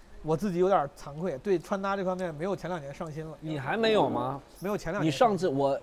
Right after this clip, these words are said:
Speaker 2: 反复在直播的时候，我有时候做抖音直播，
Speaker 1: 嗯。
Speaker 2: 反复和我在抖音直播间的那五个朋友 <laughs> 一直在反复强调。
Speaker 1: 不至于五个，你谦虚了，十二个左右。
Speaker 2: <laughs> 就那些人吧。
Speaker 1: <laughs> 对，对，对。
Speaker 2: 啊，plenty，plenty people。
Speaker 1: 对，对，对。有七个是亲戚，所以五个，五个朋友差不多。
Speaker 2: 然后我一直和他们说，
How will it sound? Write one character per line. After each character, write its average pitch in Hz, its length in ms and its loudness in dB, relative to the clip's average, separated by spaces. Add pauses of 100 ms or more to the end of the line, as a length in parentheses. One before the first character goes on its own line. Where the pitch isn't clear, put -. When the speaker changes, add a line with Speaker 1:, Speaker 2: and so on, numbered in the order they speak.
Speaker 2:
反 113 180 -2
复 202 160 -8
在 170 140 2
直 127 180 -6
播 151 220 -2
的 135 100 -4
时 107 80 -10
候， 104 140 -12
我 135 100 -2
有 139 120 0
时 135 80 -8
候 143 100 -2
做 131 140 -4
抖 104 160 -8
音 117 120 -8
直 110 120 -10
播， 104 240 -8 (100)
Speaker 1:
嗯。 160 160 -8
Speaker 2:
反 123 220 -8
复 160 100 -2
和 165 100 4
我 127 140 4
在 131 140 2
抖 117 180 -2
音 135 100 -4
直 123 120 -6
播 135 180 0
间 131 160 -4
的 131 80 -8
那 135 100 -4
五 127 100 -4
个 107 140 -6
朋 131 220 -8
友 127 140 -4 (180)
<laughs> - 180 -10
一 170 80 -2
直 147 120 0
在 165 80 2
反 143 200 -2
复 151 60 -4
强 120 220 -10
调。 151 240 -6
Speaker 1:
不 151 80 -10
至 190 180 2
于 170 60 0
五 160 180 -4
个， 139 140 -4
你 131 120 -8 (140)
谦 180 180 -4
虚 180 120 -6
了， 143 80 -8
十 - 160 0
二 247 160 4
个 156 120 2
左 135 120 -2
右。 170 200 6 (260)
Speaker 2:
<laughs> 180 300 0
就 190 140 4
那 196 160 6
些 196 160 4
人 165 140 2 (100)
吧。 - 80 4
Speaker 1:
<laughs> - 0 -
对， 170 80 6
对， 160 140 -2
对。 156 80 -2
Speaker 2:
啊， - 200 4
plenty，plenty 170 680 -4
people。 101 260 -14
Speaker 1:
对， 139 140 -10
对， 127 120 -8
对。 123 140 -8 (140)
有 175 80 2
七 294 180 0
个 294 120 6
是 208 100 2
亲 269 160 -2
戚， 240 100 2
所 170 120 2
以 208 40 6
五 190 40 2
个， 160 280 0
五 160 100 -2
个 190 60 6
朋 165 140 -2
友 190 60 0
差 185 120 0
不 156 60 -2
多。 143 80 -2
Speaker 2:
然 156 100 0
后 175 160 0 (200)
我 277 180 2
一 185 80 6
直 180 80 4
和 147 140 2
他 139 100 6
们 123 140 -4
说， 110 180 -4